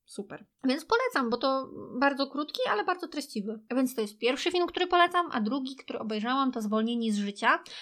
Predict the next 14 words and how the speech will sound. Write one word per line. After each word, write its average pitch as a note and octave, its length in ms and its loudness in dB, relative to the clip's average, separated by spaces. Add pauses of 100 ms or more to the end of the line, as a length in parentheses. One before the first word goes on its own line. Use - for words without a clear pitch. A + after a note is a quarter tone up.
(120)
I - 80 0
to C4+ 80 6
jest C4+ 220 2
film A#3 240 0
z A3 100 -12 (420)
Fryczem D4+ 440 0
i C#4+ 80 0
z C4+ 60 -4
Jandą. A3+ 480 4 (140)
Kto D4 140 4
by C#4 60 4
się - 120 -2
spodziewał? A#3 560 2
Ale G#3+ 420 8